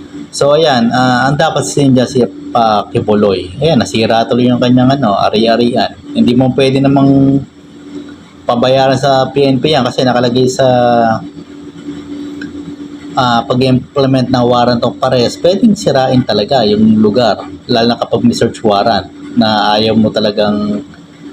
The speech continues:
ah, ayaw magpapasok yung mga tao na doon sa lugar na yon.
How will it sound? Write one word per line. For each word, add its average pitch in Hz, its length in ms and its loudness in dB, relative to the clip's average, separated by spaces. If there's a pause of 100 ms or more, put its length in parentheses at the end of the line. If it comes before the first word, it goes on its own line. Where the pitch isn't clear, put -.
(300)
ah, 110 240 0
ayaw 113 200 2
magpapasok 110 600 -2
yung 110 80 4
mga 104 280 2 (600)
tao 101 480 0 (160)
na 95 400 0
doon - 120 -8
sa 104 120 -2
lugar 101 320 0
na 101 80 0
yon. 95 240 -2